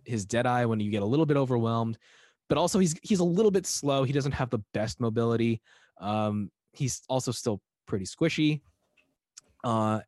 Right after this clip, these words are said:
Ashe, I've seen a lot of people play. I think Ashe is useful for the Bob, um, but not much else. And then people play Widow, which I don't feel like Widow is the most impactful at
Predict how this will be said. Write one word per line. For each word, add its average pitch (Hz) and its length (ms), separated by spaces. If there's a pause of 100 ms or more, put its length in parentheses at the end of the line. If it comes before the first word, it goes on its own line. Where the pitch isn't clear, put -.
(160)
Ashe, 147 440
I've 131 240 (160)
seen 143 180
a 135 40
lot 127 200
of 123 40
people 113 220
play. 110 480 (920)
I 147 100
think 208 180
Ashe 143 240
is 127 140
useful 123 280
for 117 140
the 98 120
Bob, 147 520 (520)
um, 113 540 (840)
but 165 240
not 185 460
much 139 340
else. 139 200
And 254 120
then 415 100
people 427 220
play 294 200
Widow, 151 600 (720)
which - 420 (720)
I 175 80
don't 180 320
feel 196 200
like 170 140
Widow 151 360
is 131 180
the 135 120
most 123 500
impactful 117 800
at - 80